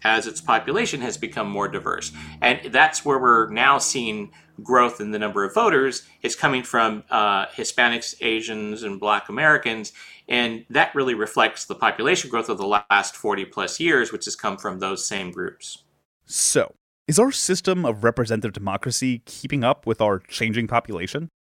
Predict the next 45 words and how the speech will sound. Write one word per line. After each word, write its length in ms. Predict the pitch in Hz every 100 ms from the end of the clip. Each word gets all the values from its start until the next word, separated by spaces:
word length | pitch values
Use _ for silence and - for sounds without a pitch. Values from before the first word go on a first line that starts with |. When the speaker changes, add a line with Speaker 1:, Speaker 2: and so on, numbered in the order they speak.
| _
Speaker 1:
The 120 | - 120
growing 320 | 135 156 180
diversity 480 | 131 135 135 131 117
of 80 |
the 60 | 113
country 520 | - 160 147 135 117
is 300 | - 135 117
likely 380 | 117 143 151 131
to 80 | 113
be 120 | 117
reflected 480 | 110 107 113 107 113
in 120 | 104
the 80 | 101
future 720 | - 147 175 - 113 107 110
in 260 | 120 107 110
a 100 | 113
more 240 | 104 107 104
diverse 340 | 101 104 101
Congress. 460 | - 170 107 90 226
We're 120 | 247
already 220 | 160 120
seeing 360 | - 170 147 101
that. 220 | - -
The 100 | -
Congress 460 | - 156 143 127 -
today 340 | 123 127 123
is 220 | 143 139
more 160 | 117 113
diverse 380 | 104 110 107 -
than 100 | 104
it's 140 | 101
ever 200 | 107 98
been. 380 | 104 151 143 143 - - -
Latinos, 1000 | - 113 107 139 135 131 131 123 - - -
Asian 240 | 131 117 107
Americans, 720 | 123 135 135 123 117 113 104
Black 280 | 110 120 120
Americans 480 | 117 113 110 110
are 140 | 107 -
all 360 | 147 156 139 120
a 20 |
part 240 | - 117
of 80 | 107
that 200 | 101 -
story. 480 | - 139 131 107